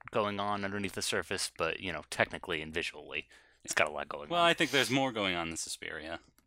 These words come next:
Speaker 2: And unlike Suspiria, it ramps up at the end, <laughs> not down. <laughs> You're actually
Speaker 1: That's an
Speaker 2: intrigued
Speaker 1: excellent
Speaker 2: at
Speaker 1: point,
Speaker 2: the
Speaker 1: yes.
Speaker 2: climax of the movie.
Speaker 1: Yes,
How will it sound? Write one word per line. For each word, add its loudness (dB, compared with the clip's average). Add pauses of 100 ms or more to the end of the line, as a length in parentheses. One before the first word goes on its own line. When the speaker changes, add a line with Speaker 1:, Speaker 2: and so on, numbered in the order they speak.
(500)
Speaker 2:
And 8
unlike 8
Suspiria, 4
it 0
ramps 8
up 4
at 0
the 2
end, 0
<laughs> -2
not 4
down. 4
<laughs> -6 (680)
You're 4
actually 10
Speaker 1:
That's 10
an 12
Speaker 2:
intrigued 12
Speaker 1:
excellent 10
Speaker 2:
at 6
Speaker 1:
point, 10
Speaker 2:
the 10
Speaker 1:
yes. 10
Speaker 2:
climax 2 (100)
of 0
the -4
movie. 0
Speaker 1:
Yes, 6